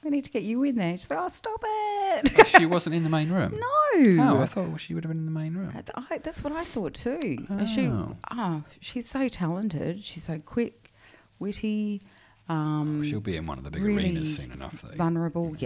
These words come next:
Speaker 1: Yeah, she's up and coming. So she, um, initially, how this came about, when she was travelling through Europe, she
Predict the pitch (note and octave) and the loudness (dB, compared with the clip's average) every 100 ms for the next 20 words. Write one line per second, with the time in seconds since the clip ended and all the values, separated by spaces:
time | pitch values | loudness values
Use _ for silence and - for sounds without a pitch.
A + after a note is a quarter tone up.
0 | - - D3 D#3+ D3+ B2+ - B2 - B2+ | -8 -8 -6 -6 -6 -10 -8 -8 -8 -8
1 | - - - C#3+ - F#3+ F3 D#3 C#3 - | -10 -12 -8 -6 -4 -4 -2 -4 -6 -14
2 | - - - - C#3 C3+ C3+ C3 C3+ C3+ | -20 -20 -20 -14 -10 -8 -6 -6 -8 -8
3 | C#3 - D3+ D#3+ - D#3+ B2 A2+ G2+ - | -12 -8 -6 -6 -8 -8 -6 -6 -8 -12
4 | - _ - G#2+ _ _ _ - A2 C#3 | -20 _ -20 -20 _ _ _ -18 -12 -8
5 | B2+ B2 A#2 - C3 G#2+ B2 B2 - C#3+ | -6 -8 -10 -10 -8 -8 -6 -8 -8 -6
6 | C#3+ - A2 - C3 A2+ A#2+ - C#3 G#2 | -6 -6 -12 -10 -10 -6 -8 -8 -8 -6
7 | F#2 C3 - - - - C#3+ B2+ | -6 -6 -8 -14 -16 -10 -8 -8